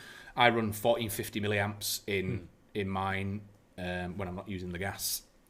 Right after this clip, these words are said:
Speaker 1: but that can last me a day. And again, if you start adding mosfets, gates, titans, all that kind of stuff,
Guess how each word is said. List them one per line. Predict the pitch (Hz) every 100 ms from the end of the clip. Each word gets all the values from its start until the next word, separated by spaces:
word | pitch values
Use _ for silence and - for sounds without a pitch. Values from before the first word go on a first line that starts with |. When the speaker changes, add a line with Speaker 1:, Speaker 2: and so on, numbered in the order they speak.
| -
Speaker 1:
but | 104 87 - - - - - - - - - -
that | 104 110 143 -
can | - 143 135
last | 135 -
me | 135
a |
day. | 139 147 156 - - -
And | 127
again, | 135 156 170
if | 120 139
you |
start | - 139
adding | 127 123
mosfets, | 117 120 - 127 - -
gates, | 120 120 120 -
titans, | - 123 123 117 110
all | 120
that | 117
kind | - 104
of |
stuff, | - 107 -